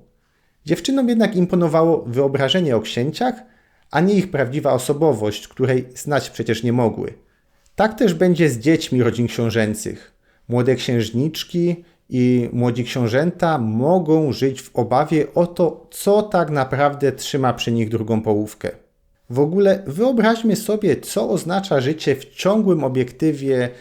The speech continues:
aparatów paparazzi czy kamerach portali plotkarskich. Sprowadza się do tego, że praktycznie każda wpadka członka rodziny królewskiej wychodzi na światło dzienne. A nawet komuś bardzo przyzwoitemu zdarzają się przecież gorsze dni czy kryzysy.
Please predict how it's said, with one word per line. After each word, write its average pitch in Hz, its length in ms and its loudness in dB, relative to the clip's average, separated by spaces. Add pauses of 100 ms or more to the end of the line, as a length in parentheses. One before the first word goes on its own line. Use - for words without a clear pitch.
(120)
aparatów 120 640 -2
paparazzi 123 800 -2
czy 135 520 2 (300)
kamerach 139 580 0
portali 117 420 0
plotkarskich. - 880 -4 (400)
Sprowadza 202 600 0
się 226 160 -2
do 170 120 2
tego, 220 460 0
że 170 340 0 (260)
praktycznie 165 540 -4
każda 196 480 0
wpadka - 500 -2
członka 147 380 -2
rodziny 120 340 0
królewskiej 143 680 -2 (220)
wychodzi 123 360 0
na 113 120 0
światło 113 380 -2
dzienne. 107 520 -2 (680)
A 147 100 0
nawet 233 300 2
komuś 196 360 2
bardzo 127 460 2
przyzwoitemu 113 720 0
zdarzają 131 460 0
się 127 120 -2
przecież 113 300 -4
gorsze 120 380 0
dni 117 200 -2
czy - 140 -8
kryzysy. 110 560 -4